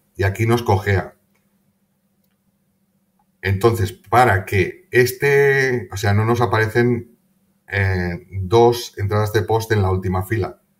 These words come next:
Eso es por eso mismo, porque la plantilla alternativa la contabiliza. Entonces, si queremos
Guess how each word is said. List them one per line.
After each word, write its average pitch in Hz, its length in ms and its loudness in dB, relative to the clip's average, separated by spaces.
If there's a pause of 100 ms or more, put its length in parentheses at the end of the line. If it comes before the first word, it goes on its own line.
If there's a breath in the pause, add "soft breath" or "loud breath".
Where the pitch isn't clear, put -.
(440)
Eso 127 500 -2
es 120 180 0
por 107 200 -2
eso 104 160 -2
mismo, 101 400 -2
porque 92 560 -4 (800)
la 95 140 -8
plantilla 101 380 0
alternativa 127 920 0 (400)
la 95 160 -6
contabiliza. 92 800 -2
Entonces, 92 360 -4
si 92 100 -8
queremos 101 560 -2